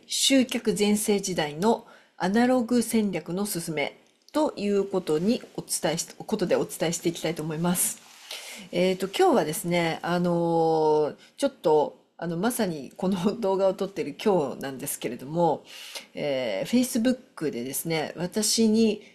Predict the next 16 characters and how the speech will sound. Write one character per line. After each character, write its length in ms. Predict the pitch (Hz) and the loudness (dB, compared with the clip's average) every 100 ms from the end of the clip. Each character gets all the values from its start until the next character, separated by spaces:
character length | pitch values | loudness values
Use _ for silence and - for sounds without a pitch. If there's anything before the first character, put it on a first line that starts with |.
| - _ - | -20 _ -8
え 220 | 143 151 | -4 -4
ー 20 | |
と、 160 | 147 175 | -4 -2
な 160 | 185 | -2
り 240 | 202 240 247 | 2 2 2
す 240 | - - | 0 2
ま 220 | 240 240 | 4 4
し 340 | 247 - - - | 2 0 -2 2
た 360 | 262 262 - - _ _ - | 4 4 4 -4 _ _ -8
第 220 | 190 196 | -4 -2
三 240 | 196 165 | -4 -6
者、 340 | 170 - 113 - - | -4 0 0 0 -8
詐 240 | - 202 | -6 -4
欺 140 | 185 | -4
的 280 | 185 202 190 | -4 -4 0
な 340 | 175 170 160 | 0 2 0